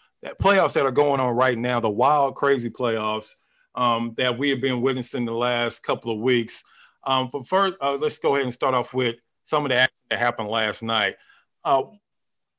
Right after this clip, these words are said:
what was your opinion when the, this, when the Clippers were, were down twenty twenty-five? Did you already think, "Well, we're going to game seven," or, and you started to think, "Well, maybe this is the same old Clippers that we see every single year"? And then the huge <laughs> comeback, and they actually go to the Western Conference Final.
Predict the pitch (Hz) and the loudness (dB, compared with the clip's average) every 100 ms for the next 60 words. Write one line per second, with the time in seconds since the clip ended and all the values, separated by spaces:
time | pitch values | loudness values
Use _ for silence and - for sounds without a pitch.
0 | - 151 175 226 - 170 180 139 170 160 | -16 -2 2 2 0 -2 -2 0 2 2
1 | 165 165 151 139 135 135 135 120 117 - | 2 0 0 0 0 0 2 2 0 0
2 | 139 - - 135 139 - 190 190 123 139 | -2 -2 -14 -2 0 0 0 0 0 2
3 | 139 143 127 113 127 127 123 117 - 131 | 2 2 -2 -2 0 0 0 -2 -4 -4
4 | 120 127 117 101 117 113 110 113 110 135 | -4 -4 -4 0 2 2 0 -4 -4 -2
5 | 131 123 117 123 110 113 110 113 120 113 | 0 0 -2 -4 0 0 0 -2 -4 -2
6 | 104 127 120 117 - 127 120 113 113 107 | 0 2 2 0 0 2 2 0 -4 -2
7 | 104 - - - 113 117 113 123 113 123 | -4 -6 -14 -6 -2 -2 0 -2 0 -2
8 | 117 131 135 139 131 127 135 120 113 135 | -2 -2 2 2 2 0 -2 -8 -6 -2
9 | 127 123 120 - 123 123 113 117 110 113 | -2 0 -2 0 0 0 0 -2 -2 -6
10 | - 117 113 110 131 110 107 117 117 113 | -4 -2 -2 -4 -6 -6 -4 -2 0 -2
11 | - - - 120 139 143 123 131 147 127 | -4 -20 -6 0 2 2 0 -2 -4 -4
12 | - 139 151 123 139 131 127 - 113 123 | -4 -2 0 2 2 2 0 -6 -4 0
13 | 127 117 131 139 131 131 113 113 120 101 | 2 0 -4 -2 -2 -2 -4 -2 -2 -4
14 | 117 113 107 101 123 117 104 | -6 -6 -6 -8 -2 -2 -2